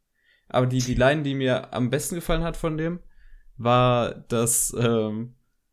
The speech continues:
es doch egal ist, ob ein Mensch <laughs> lebt oder nicht, weil er ja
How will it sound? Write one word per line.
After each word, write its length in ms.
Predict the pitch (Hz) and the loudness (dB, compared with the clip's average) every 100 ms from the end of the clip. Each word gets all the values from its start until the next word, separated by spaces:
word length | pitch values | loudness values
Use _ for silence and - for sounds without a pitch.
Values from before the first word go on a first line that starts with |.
| _ - | _ -6
es 160 | 127 | 0
doch 140 | - 127 | 2 2
egal 400 | 113 110 123 120 | 4 6 6 4
ist, 140 | 107 | 0
ob 160 | 110 120 | -2 -2
ein 80 | |
Mensch 600 | 107 110 123 151 - - _ _ - | 0 0 0 -2 -8 -12 _ _ -4
<laughs> 100 | 139 127 - 127 | 0 0 -2 -4
lebt 560 | 123 110 117 151 165 - 127 | -4 0 2 2 -2 -2 2
oder 240 | 127 120 | 6 6
nicht, 480 | 117 135 196 - - - - - 120 | 6 4 2 -4 -12 -20 -16 -10 0
weil 360 | 123 156 147 | 6 6 8
er 100 | 135 | 6
ja 320 | 127 123 139 | 6 4 0